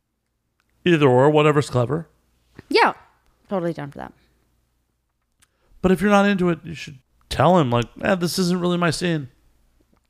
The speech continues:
Speaker 2: I've had, um, some guys be like, "Wait, you're not into toys?" And I think that they take it as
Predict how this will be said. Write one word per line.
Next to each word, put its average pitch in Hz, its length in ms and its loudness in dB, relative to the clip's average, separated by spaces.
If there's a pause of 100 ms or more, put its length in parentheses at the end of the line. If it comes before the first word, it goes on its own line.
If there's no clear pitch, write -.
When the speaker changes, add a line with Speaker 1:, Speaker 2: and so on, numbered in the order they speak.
(480)
Speaker 2:
I've 254 160 0
had, 311 580 0 (140)
um, 220 460 -2 (1080)
some 240 320 2
guys 190 500 0 (320)
be 196 80 0
like, 196 160 0
"Wait, 180 380 2 (1600)
you're 190 260 0
not 185 280 2
into 180 240 0
toys?" 165 420 -6 (200)
And 269 160 2
I 269 60 2
think 370 300 0
that 392 200 -2
they 226 160 2
take 220 500 0
it 190 220 0 (120)
as 185 640 0